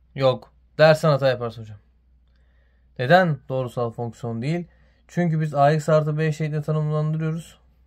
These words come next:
A'nın burada sıfır olma durumu var mı? Var. He, değil mi? Dikkat. İki x kare artı dört. Bu doğrusal fonksiyon olmaz arkadaşlar. Neden?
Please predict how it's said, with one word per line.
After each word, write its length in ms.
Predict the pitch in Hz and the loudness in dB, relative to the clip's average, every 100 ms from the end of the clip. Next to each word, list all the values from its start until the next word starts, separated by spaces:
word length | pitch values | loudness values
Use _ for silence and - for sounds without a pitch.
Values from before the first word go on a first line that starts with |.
| _ _ _ _ _ _ _ _ _ _ _ _ _ _ _ _ _ _ _ _ _ _ _ _ _ _ _ _ _ _ _ _ _ - | _ _ _ _ _ _ _ _ _ _ _ _ _ _ _ _ _ _ _ _ _ _ _ _ _ _ _ _ _ _ _ _ _ 2
A'nın 420 | 135 143 165 165 | 4 6 4 2
burada 240 | 156 160 | 0 0
sıfır 240 | 151 - 160 | -2 -4 0
olma 260 | 156 156 | 2 2
durumu 260 | 147 151 151 | 0 0 2
var 160 | 147 139 | 4 4
mı? 140 | 185 | 2
Var. 160 | 135 - | 2 2
He, 540 | 123 120 117 113 110 113 | -6 -6 -8 -8 -10 -6
değil 120 | 160 | -2
mi? 200 | 147 113 | -2 -4
Dikkat. 440 | 113 127 117 - _ _ _ _ _ - | -8 -8 -8 -12 _ _ _ _ _ -8
İki 160 | 143 180 | -6 -6
x 120 | - | -4
kare 180 | 196 180 | 4 4
artı 240 | 175 175 | 4 2
dört. 280 | 156 147 - _ _ _ _ _ _ _ _ _ _ | -2 -2 -10 _ _ _ _ _ _ _ _ _ _
Bu 160 | 175 185 | -4 0
doğrusal 400 | 170 156 156 143 | 2 2 2 0
fonksiyon 400 | 147 131 - 127 | 0 -6 -6 -6
olmaz 180 | 120 117 | -6 -6
arkadaşlar. 540 | 113 117 110 156 151 | -6 -8 -4 0 2
Neden? 340 | 156 147 170 | 2 0 -2